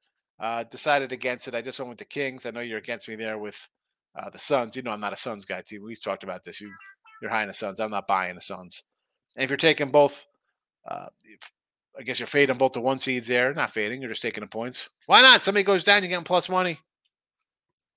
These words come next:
One and one, you're a winner. You know, with the, with the, with the plus money there, you just see, as long as one covers,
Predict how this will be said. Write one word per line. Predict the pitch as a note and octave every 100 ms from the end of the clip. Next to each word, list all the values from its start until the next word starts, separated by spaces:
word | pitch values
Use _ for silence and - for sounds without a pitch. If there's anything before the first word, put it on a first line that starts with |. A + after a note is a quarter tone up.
| _ -
One | C#3+ F3
and | F3
one, | E3+ E3+
you're | E3+ E3
a |
winner. | E3 F3 E3 - _ _ _ _ _ _ _ _ _ _ _ _ _
You | B2
know, | C3+
with | C#3
the, | C#3
with | C3+ C#3
the, | C3
with | A#2 C3+
the |
plus | - D3 C3+
money | D3 C#3
there, | B2
you | C3
just | C3
see, | D3
as | A2+ C#3
long | F#3+
as | G3
one | F3+ F3+
covers, | - F3+ C#3+ C#3 - -